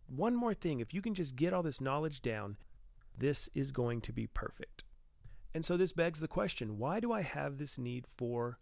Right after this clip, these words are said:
this to be perfect? And the very simple yet humbling and unflattering answer is that I want to avoid criticism. I don't want to create something and put it out there and have people tell me it sucks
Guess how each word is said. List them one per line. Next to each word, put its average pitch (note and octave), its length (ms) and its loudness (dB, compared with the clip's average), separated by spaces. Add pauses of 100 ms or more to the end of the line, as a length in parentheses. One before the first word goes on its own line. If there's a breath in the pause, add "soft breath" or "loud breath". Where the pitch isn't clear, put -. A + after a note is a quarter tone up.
(180)
this A#2+ 240 -2
to C3 80 -2
be D3 120 0
perfect? - 480 -2 (640)
And E3 360 4
the C#3+ 220 2
very A#3+ 220 6
simple A#3+ 500 2
yet D#3 640 2 (240)
humbling F#3 640 2
and B2 360 0
unflattering C#3+ 640 2
answer G#2+ 380 -2
is C#3 280 -2
that A#2 300 2
I B2 120 4
want D#3+ 260 2
to F3+ 120 2
avoid F3 280 0
criticism. D#3+ 540 -4 (680)
I D#3 680 4 (100)
don't D#3+ 280 6
want E3 420 0
to C#3 180 2
create D3 380 0
something F3 360 2
and A#2 100 2
put F#3+ 140 4
it G3+ 120 4
out A2+ 200 0
there A2+ 400 -2
and A#2 160 -4
have C3 400 -2
people A#2+ 440 0
tell A#2+ 240 -2
me A#2 120 0
it G#2+ 220 -6
sucks - 520 -4